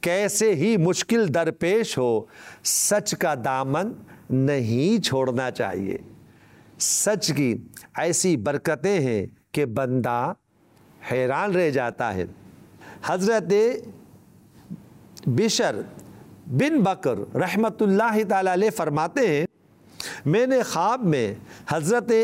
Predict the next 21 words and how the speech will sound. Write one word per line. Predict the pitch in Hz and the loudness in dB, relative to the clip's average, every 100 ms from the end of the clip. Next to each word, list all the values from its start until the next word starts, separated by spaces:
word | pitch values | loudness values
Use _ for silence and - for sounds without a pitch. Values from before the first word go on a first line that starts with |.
| 226 | 2
امام | 180 175 180 208 220 | 2 2 2 0 -2
اوزاعی | - 160 139 151 185 170 120 - - - | 0 0 2 0 2 0 -2 -10 -20 -6
رحمۃ | 147 165 180 190 190 | -2 0 0 0 0
اللہ | 180 180 190 202 202 190 | 2 4 2 2 0 2
تعالیٰ | 170 185 175 | 0 2 2
علیہ | 160 202 214 | 2 2 2
کو | 147 120 - - - 160 | 0 0 -2 -12 -6 0
علماء | 190 208 202 220 220 | 2 2 0 0 0
کرام | 196 180 202 233 | 0 2 0 0
کے | 180 202 160 | 2 0 2
گروہ | 156 185 226 | 2 4 2
کے | 220 175 | 2 -2
ساتھ | 156 151 165 165 - _ - - | 0 0 0 -2 -10 _ -20 -12
جنت | 117 107 165 185 240 254 196 | -4 -2 2 2 2 2 2
میں | 175 | 2
دیکھا | 139 131 208 214 139 131 143 _ _ _ _ _ | 2 0 0 0 -2 -2 -6 _ _ _ _ _
تو | 139 | -2
میں | 127 151 | 0 0
نے | 151 | 0
پوچھا، | 139 208 233 147 117 123 - - - - - - - - | 0 0 2 0 -2 -4 -8 -20 -20 -20 -20 -20 -20 -8
"حضرت | 135 143 165 233 | -4 0 2 2